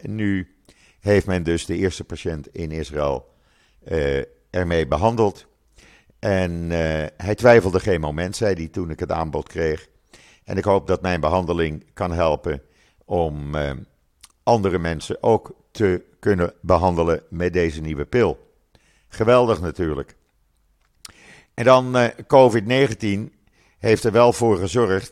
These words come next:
dat vooral in Amerika, maar ook in andere landen, het antisemitisme,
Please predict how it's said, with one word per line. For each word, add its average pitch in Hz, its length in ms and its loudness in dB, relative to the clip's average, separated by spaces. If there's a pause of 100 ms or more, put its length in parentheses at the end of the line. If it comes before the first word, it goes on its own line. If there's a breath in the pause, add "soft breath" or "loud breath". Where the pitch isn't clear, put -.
(220)
dat 95 440 -2
vooral 104 560 2
in 107 180 -4
Amerika, 87 640 -2
maar 80 180 -4
ook 95 200 4
in 87 120 0
andere 87 300 0
landen, 76 400 -2 (600 soft breath)
het 98 180 -2
antisemitisme, 90 1120 -4